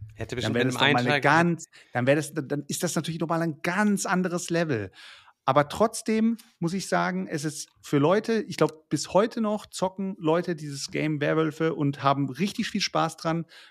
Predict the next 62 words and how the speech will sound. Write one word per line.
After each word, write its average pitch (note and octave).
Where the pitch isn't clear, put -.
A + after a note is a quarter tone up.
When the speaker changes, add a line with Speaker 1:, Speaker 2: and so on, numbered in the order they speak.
Speaker 2:
weil's C3+
halt C#3+
einfach C#3
super F#3+
simpel F3
ist D#3+
und C#3+
du D3
halt D3
als C3+
Spielleiter D#3+
nicht D#3
so D#3
viel F#3
zu F3
tun F3
hast, C#3
außer C#3
du C3+
nimmst C#3+
achtundvierzig D3
neue B2+
Rollen D3
rein. B2
Und D3
es -
war G#3
trotzdem B3+
cool. G#3
Ich C#3
hab F3+
das F3+
Ding F#3+
jetzt F3+
bei E3+
mir D#3+
drin D#3
stehen F#3+
und, D#3
äh, D3
ja C3
klar, D#3+
sowas C#3+
kannst D#3+
du -
auch C3
nicht, C#3
äh, C3
verkaufst D#3+
du D3
auch D3
nicht, D3+
weil C3
letztendlich D3
ist C3
es C#3
ein C3+
Spiel, D#3
was C#3
du D3
überall D3
herbekommst. D3